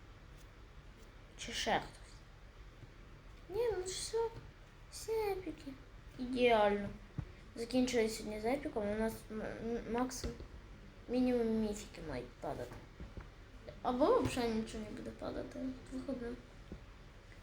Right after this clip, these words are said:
Нам гаджети, пасівки падають, це теж класно. Ми можемо прокачати таким способом дуже гарно аккаунт, щоб не тратити золото на це. Бо я не хочу тратити на це золото, я хочу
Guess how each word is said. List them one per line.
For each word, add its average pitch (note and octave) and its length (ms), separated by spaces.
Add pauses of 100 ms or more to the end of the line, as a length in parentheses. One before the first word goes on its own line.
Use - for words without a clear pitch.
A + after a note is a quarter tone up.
(220)
Нам A#3+ 140
гаджети, A#3 400
пасівки B3+ 400
падають, F#3+ 460
це - 120
теж A3 180
класно. A3 460
Ми F#3+ 160
можемо G3+ 300
прокачати G#3 460
таким G3+ 280
способом G3+ 540
дуже G3+ 200
гарно G3 320
аккаунт, G#3 460 (1400)
щоб G3 120
не A3 120
тратити G#3+ 500
золото G#3 400
на G3+ 140
це. G#3+ 160 (420)
Бо B3 140
я C4+ 100
не C4+ 120
хочу B3+ 240
тратити G3 360
на F#3+ 160
це - 140
золото, A3 360
я F#3+ 100
хочу - 140